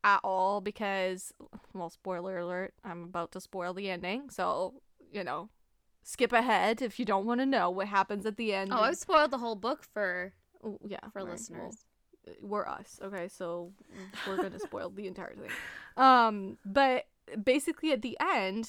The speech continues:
Speaker 1: like, this guy, the, the scarecrow, like, we learn that he was actually cursed by this, like, witch that turned him into,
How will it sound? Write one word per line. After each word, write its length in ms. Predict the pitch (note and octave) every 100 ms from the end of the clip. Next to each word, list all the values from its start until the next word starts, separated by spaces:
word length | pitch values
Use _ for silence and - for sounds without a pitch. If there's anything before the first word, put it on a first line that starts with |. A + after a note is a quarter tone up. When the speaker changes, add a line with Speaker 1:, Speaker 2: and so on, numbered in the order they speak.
| -
Speaker 1:
like, 180 | A3+ G#3
this 160 | A#3+ -
guy, 540 | C#4+ C4+ G3 F3+ F#3
the, 240 | F#3+ G3
the 100 | F#3
scarecrow, 580 | - C4 C4 - - F#3 G3+
like, 220 | F#3+ F#3+
we 120 | G#3+
learn 260 | G3+ G3+ G#3+
that 180 | F#3+ -
he 140 | -
was 120 | G#3 F#3+
actually 340 | F#3 - F3
cursed 500 | - G3+ F#3+ - -
by 160 | F3+ F3+
this, 240 | F3 -
like, 200 | C3 -
witch 640 | G3 G3 A3+ - - - G3+
that 320 | F#3+ F3+ -
turned 340 | - G#3 G3+
him 220 | G3 G3 F#3+
into, 640 | F3+ - G3+ F3+ E3+